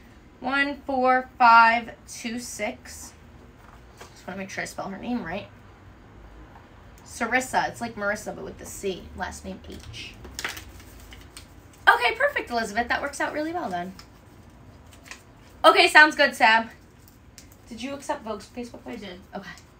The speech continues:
Speaker 1: Here we are. And then, and thank you, Sab, for all of your help. Really, thank you. We've got the plaid wallet wristlet keychain, and then, ooh, both small metallic woven pouches, which are still available if you guys wanna grab them.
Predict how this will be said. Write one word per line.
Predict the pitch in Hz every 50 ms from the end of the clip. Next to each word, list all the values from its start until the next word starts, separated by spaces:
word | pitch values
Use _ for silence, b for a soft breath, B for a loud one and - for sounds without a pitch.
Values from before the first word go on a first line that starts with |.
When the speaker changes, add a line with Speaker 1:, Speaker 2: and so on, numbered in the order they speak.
| - - - - - - - B B B B B B B B B
Speaker 1:
Here | - 233 220 208
we | 196 196 202 - -
are. | - 302 311 302 302 311 311 302 302 302 -
And | - 294 285 285 294
then, | 311 311 311 311 311 311
and | 294 285 285 -
thank | 302 302 311 311 311
you, | 311
Sab, | 302 - 294 254 247 240
for | - 262
all | 247 247 247
of | 240 233
your | 240 220
help. | 220 202 190 190 - 202
Really, | 214 220 220 202 190 190
thank | 190 214 208 208 202 -
you. | 190 180 180 185 190 - b b b b b b
We've | b 311 320 -
got | - 339 330 339
the | 339 339
plaid | - - 370 330 320 349 359 294
wallet | 330 339 339 349 339 -
wristlet | 311 339 - - 349 339 -
keychain, | - 349 320 311 - - 349 320 311 311 311 302 -
and | - 277 277 269
then, | 277 285 277 277 277 277 277 277 277 277 277 285 277 - - - - - - -
ooh, | - 508 - 247 226 208 190 185 175 -
both | 262 277 320 539 539 523 - - - - - - - - - - - - - -
small | - - 285 277 320 381 - 480
metallic | 359 349 339 311 247 247 247 247 247
woven | 247 233 226 226 233 226
pouches, | 233 233 190 - - - 240 240 233
which | 240 247 240
are | 220
still | - - - - 262 277
available | 277 254 254 240 226 220 214 233
if | 240 -
you | 226
guys | 214 202 202
wanna | 220 214 220
grab | 214 208 185 - -
them. | 185 196 214 294 -